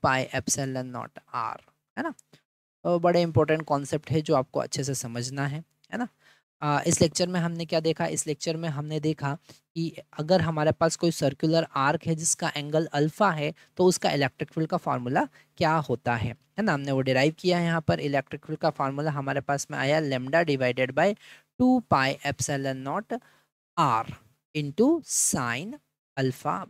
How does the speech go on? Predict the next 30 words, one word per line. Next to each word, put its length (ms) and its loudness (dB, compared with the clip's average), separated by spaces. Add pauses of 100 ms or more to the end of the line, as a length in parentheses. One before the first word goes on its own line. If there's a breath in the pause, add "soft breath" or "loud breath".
by 160 -4
two। 280 -12 (640)
आप 100 4
चाहें 400 4
तो 120 2
यहाँ 600 2
इस 200 0
lambda 400 2
का 120 2
वैल्यू, 580 4 (300)
इस 120 -6
lambda 320 2
का 100 2
वैल्यू, 420 2
अ, 420 0
ठीक, 300 -4 (440 soft breath)
टोटल 300 6
चार्ज 340 2
के 120 -4
टर्म 200 0
में 160 2
भी 80 2
लिख 160 0
सकते 280 -2
हैं। 120 -4
टोटल 280 2
चार्ज 320 2
क्या 180 2
होगा? 280 4 (180)
Q 260 4